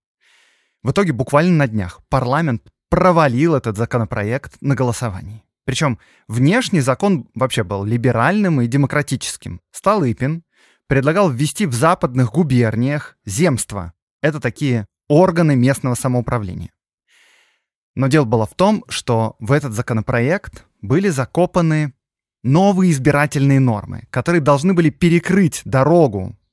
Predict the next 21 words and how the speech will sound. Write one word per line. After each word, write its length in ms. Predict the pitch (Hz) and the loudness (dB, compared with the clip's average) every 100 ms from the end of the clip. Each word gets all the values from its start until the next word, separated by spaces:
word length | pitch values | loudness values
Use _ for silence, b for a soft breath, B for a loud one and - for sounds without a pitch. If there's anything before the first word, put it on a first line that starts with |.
| - | -2
некоторым 580 | 127 156 - 113 90 | 0 0 -2 -10 -8
дворянам 600 | 90 101 107 170 180 101 - _ _ _ _ _ | -8 -6 -4 -2 -2 -4 -8 _ _ _ _ _
уже 220 | 110 143 | -4 -2
в 100 | - | -2
сам 360 | - 151 135 123 | 0 2 2 0
парламент. 640 | 127 113 98 92 - _ _ _ _ _ _ _ _ _ _ _ _ _ _ _ _ - | -4 -4 -6 -8 -10 _ _ _ _ _ _ _ _ _ _ _ _ _ _ _ _ -8
Э, 280 | 113 107 101 - _ - | -4 -2 -4 -8 _ -8
так, 220 | 113 - | -8 -4
подождите. 640 | - 131 127 120 - 98 - - - _ _ _ | 0 0 0 -6 -6 -12 -14 -20 -20 _ _ _
То 80 | - | -2
есть 140 | 143 _ | -2 _
получается, 680 | 139 135 - 143 143 - 113 | -6 -4 0 0 0 -4 -8
что 320 | - 135 139 | -2 -2 -2
Столыпин 840 | - 131 110 113 180 170 143 120 | -4 -2 0 0 -2 -2 -4 -4
не 180 | - 127 | -2 0
хочет, 540 | 123 139 165 170 131 - | 0 0 0 0 -4 -8
чтобы 300 | - 147 131 | -6 -4 -4
в 80 | - | -4
парламент 640 | 135 120 127 156 156 123 | -2 0 0 0 -2 -2
проходили 720 | - 120 120 107 139 143 127 - | -6 -6 -6 -4 -2 -2 -4 -6
дворяне? 840 | 104 110 104 104 117 196 165 92 | -8 -6 -4 -4 -4 -2 -2 -4